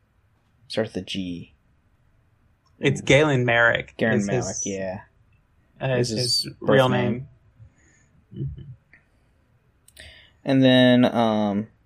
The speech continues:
Speaker 1: a Wookiee among them named Chewbacca fled to the city, uh, to find his family. Meanwhile,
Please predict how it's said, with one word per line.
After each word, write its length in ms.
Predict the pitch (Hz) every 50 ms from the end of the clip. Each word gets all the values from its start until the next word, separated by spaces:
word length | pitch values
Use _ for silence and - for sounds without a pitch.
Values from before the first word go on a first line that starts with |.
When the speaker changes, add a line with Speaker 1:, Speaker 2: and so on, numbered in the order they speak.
| _ _ -
Speaker 1:
a 80 | 123
Wookiee 340 | 127 127 135 135 - 156 165
among 260 | 170 156 135 123 127
them 180 | 127 127 139 147
named 240 | 131 110 110 107 -
Chewbacca 640 | - 113 113 127 147 196 214 - 135 117 120 135
fled 280 | - - - 131 127 127
to 80 | - 131
the 80 | 127
city, 520 | - - - 123 123 123 123 123 127 131 - - - - _ _ -
uh, 180 | - 113 117 113
to 120 | - -
find 220 | - - 147 151 151
his 140 | 151 151 -
family. 500 | 139 131 131 127 127 123 123 120 120 117
Meanwhile, 720 | 117 117 120 120 120 117 117 117 117 117 117 120 - -